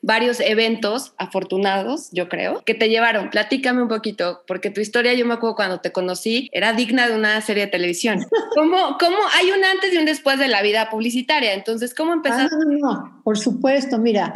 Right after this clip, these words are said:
Speaker 2: yo estudié psicología en la unam y creo que me equivoqué de carrera porque yo estaba entre estudiar literatura, o sea, letras o psicología, y me fui por psicología porque me dijeron que si estudiaba literatura me iba a morir de hambre. Siempre me vi independiente, me vi como no dependiendo del marido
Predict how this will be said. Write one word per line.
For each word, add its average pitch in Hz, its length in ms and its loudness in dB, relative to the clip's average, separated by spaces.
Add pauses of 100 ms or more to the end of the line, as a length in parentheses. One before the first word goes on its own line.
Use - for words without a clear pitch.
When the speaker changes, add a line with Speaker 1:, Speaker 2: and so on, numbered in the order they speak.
Speaker 2:
yo 277 100 2
estudié 285 680 2
psicología 247 960 0
en 202 160 0
la 208 80 0
unam 226 480 0
y 233 120 -4
creo 240 280 0
que 233 420 0
me 226 140 2
equivoqué 233 420 2
de 277 140 2
carrera 240 360 2
porque 240 220 0
yo 233 80 2
estaba 254 300 0
entre 247 180 2
estudiar 220 500 -2
literatura, 214 760 0
o 190 40 -10
sea, 208 180 -2
letras 220 580 0
o 175 80 -10
psicología, 214 720 0
y 226 40 -2
me 202 120 2
fui 254 120 -2
por 233 160 -2
psicología 208 760 -2
porque 196 220 -2
me 196 120 0
dijeron 214 360 0
que - 60 -8
si - 40 -10
estudiaba 208 380 -2
literatura 196 520 -2
me 202 100 0
iba 196 100 0
a 190 40 -2
morir 190 300 -2
de 208 80 0
hambre. 226 320 0
Siempre 302 300 2
me 269 140 2
vi 294 360 2
independiente, 226 840 2
me 240 160 4
vi 262 160 2
como 254 500 2
no 254 140 4
dependiendo 233 540 2
del 202 180 0
marido 196 320 0